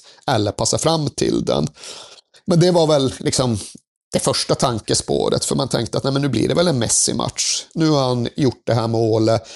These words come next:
Och sen så springer någon av de andra anfallarna in ett två noll mål i sextionionde efter att han passar fram dem,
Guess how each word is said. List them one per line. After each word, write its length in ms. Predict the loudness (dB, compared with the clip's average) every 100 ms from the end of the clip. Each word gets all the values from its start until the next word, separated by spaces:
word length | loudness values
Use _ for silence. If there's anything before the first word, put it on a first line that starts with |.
| -16 -4
Och 120 | 0
sen 200 | 2 0
så 100 | 0
springer 400 | 0 0 0 0
någon 160 | 0 0
av 80 | 0
de 100 | 0
andra 280 | -2 0
anfallarna 500 | -2 -2 -2 -2 0
in 240 | 0 2 0
ett 120 | -2
två 260 | 0 0 2
noll 160 | 0
mål 300 | 0 0 0
i 40 | 0
sextionionde 880 | 0 -2 0 2 2 2 0 0 -2
efter 240 | -2 -6
att 100 | -4
han 200 | -4 -4
passar 280 | -4 -4 -2
fram 380 | 0 0 -2 -2
dem, 220 | -2